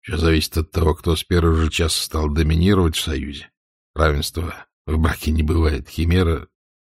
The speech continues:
обязательно, как и в любом человеческом сообществе, кто-то становится лидером. Она хочет быть со мной в деле, и она имеет на это право.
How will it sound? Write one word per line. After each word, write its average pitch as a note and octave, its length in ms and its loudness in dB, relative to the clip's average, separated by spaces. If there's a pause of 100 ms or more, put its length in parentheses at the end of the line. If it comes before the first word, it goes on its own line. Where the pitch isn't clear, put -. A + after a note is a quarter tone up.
(120)
обязательно, F2+ 720 0
как D2+ 240 -8
и - 20 0
в E2 140 0
любом F#2 340 2
человеческом F2 760 0
сообществе, - 760 -2
кто-то D#2+ 320 -6
становится E2 600 -2
лидером. E2+ 680 -6 (920)
Она G2+ 200 0
хочет G#2 340 4
быть F#2 180 4
со - 200 0
мной F#2 240 4
в D2+ 100 -2
деле, E2+ 380 2
и - 40 0
она E2 360 0
имеет E2+ 340 -6
на E2+ 60 -8
это E2 220 -14
право. - 440 -12